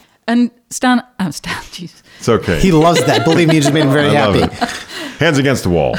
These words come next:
Speaker 1: <laughs> And Noah, um, again, having seen the script, all I saw was the line,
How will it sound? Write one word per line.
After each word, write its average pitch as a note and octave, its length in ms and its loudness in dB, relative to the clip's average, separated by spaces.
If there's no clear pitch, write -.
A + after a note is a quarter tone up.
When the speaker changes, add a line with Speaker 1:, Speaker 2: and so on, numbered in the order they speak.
Speaker 1:
<laughs> - 0 -
And A#3+ 160 4
Noah, B3 340 4
um, G#3+ 400 4
again, A3 240 0
having A3 220 4
seen A3+ 180 2
the G3 60 0
script, G#3 300 -4
all A#3 540 2
I F#3+ 220 2
saw E3+ 480 0
was D#3 540 -2
the E3 140 -2
line, D#3 520 -2